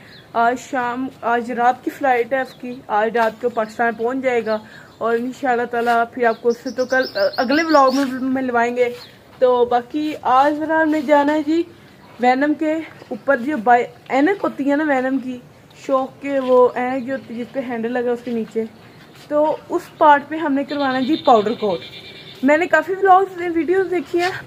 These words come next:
Powder coat, कोट is the best। तो अब powder coat करवाएंगे। तो फिर आज चलते हैं, Rate वगैरह पता करते हैं, Checking करते हैं कि क्या हिसाब किताब है उन सबका, किधर से होता है, किस तरह होता है। तो फिर इंशाल्लाह powder coat करवा रहे थे, क्योंकि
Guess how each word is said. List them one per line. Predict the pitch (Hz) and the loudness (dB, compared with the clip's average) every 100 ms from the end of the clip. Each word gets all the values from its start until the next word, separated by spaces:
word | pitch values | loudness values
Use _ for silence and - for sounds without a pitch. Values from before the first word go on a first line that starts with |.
| - | 2
Powder | 233 233 277 | 2 2 -2
coat, | 302 294 294 - 277 - | -2 -2 -6 -8 -8 -2
कोट | 269 277 | -2 0
is | 285 | 0
the | 285 214 | 0 2
best। | 285 349 - - - - - | 0 0 -8 -16 -18 -16 -2
तो | 254 240 226 208 202 - | 2 4 2 0 -2 -6
अब | - | -2
powder | 262 262 269 | 2 2 0
coat | 277 285 277 - | 0 0 0 -2
करवाएंगे। | 262 233 269 294 247 - - - - | -2 0 0 0 -2 -6 -18 -14 0
तो | 262 269 | 4 4
फिर | 262 285 285 294 | 2 -4 0 2
आज | 294 - 247 269 269 | 2 2 2 2 0
चलते | 262 226 311 | -4 -4 -6
हैं, | 302 285 - - - - - 233 | -6 -6 -12 -20 -20 -20 -16 -2
Rate | 254 254 | 4 4
वगैरह | 277 302 302 | 4 0 0
पता | 262 262 277 | 0 0 2
करते | 262 247 294 | 0 -2 -4
हैं, | 302 294 - - | -4 -6 -14 -4
Checking | 240 233 285 | -2 -2 -2
करते | 277 233 269 | -2 -2 -4
हैं | 269 | -6
कि | 277 | -6
क्या | - 254 | -2 -2
हिसाब | 254 269 233 233 | -2 0 -2 -2
किताब | 247 254 254 | -2 -2 0
है | 277 | -4
उन | |
सबका, | 277 240 262 | -4 -4 -4
किधर | 254 247 220 247 | -4 -4 -2 -2
से | 262 | -2
होता | 233 240 | -4 -6
है, | 247 | -8
किस | 226 233 - | -8 -10 -4
तरह | 240 | -2
होता | 240 240 220 233 | -2 -4 -4 -6
है। | 233 - - - - - | -6 -8 -20 -20 -14 -2
तो | 233 226 220 - - | 0 0 -4 -8 -6
फिर | 302 | -2
इंशाल्लाह | 302 302 269 269 269 | -2 0 0 0 0
powder | 285 - 240 226 247 | -2 -2 0 0 0
coat | 254 254 254 | 0 0 0
करवा | 262 233 | 0 0
रहे | 233 | 0
थे, | 240 269 | -2 -4
क्योंकि | 269 247 | -4 -2